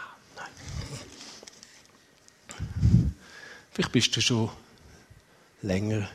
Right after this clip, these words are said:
ein Jesus-Nachfolger. Vielleicht bist du schon zwanzig Jahre gläubig. Und dir ist gar nicht mehr bewusst,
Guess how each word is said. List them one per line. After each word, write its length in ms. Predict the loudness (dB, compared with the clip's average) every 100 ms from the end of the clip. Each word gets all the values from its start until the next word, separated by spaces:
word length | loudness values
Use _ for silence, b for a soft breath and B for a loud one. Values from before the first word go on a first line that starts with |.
| -12 -10
ein 140 | -6
Jesus-Nachfolger. 1200 | -2 0 0 0 0 -2 -4 -4 -4 -4 -4 -8 -12 -20 -20 -20 -20 B B B B -20
Vielleicht 260 | -6 -4 -2
bist 220 | -4 -2
du 40 |
schon 260 | 0 0 -2 -10 -20 B B B B B
zwanzig 680 | -10 -6 -4 -4 -4 -6 -6
Jahre 200 | -6 -6
gläubig. 520 | -8 -8 -10 -12 -12 -14 B B B B B B B B B B B -14
Und 120 | -4
dir 60 | 2
ist 160 | 2
gar 200 | 2 0
nicht 120 | -2 -6
mehr 100 | -8
bewusst, 640 | -10 -10 -4 -4 -2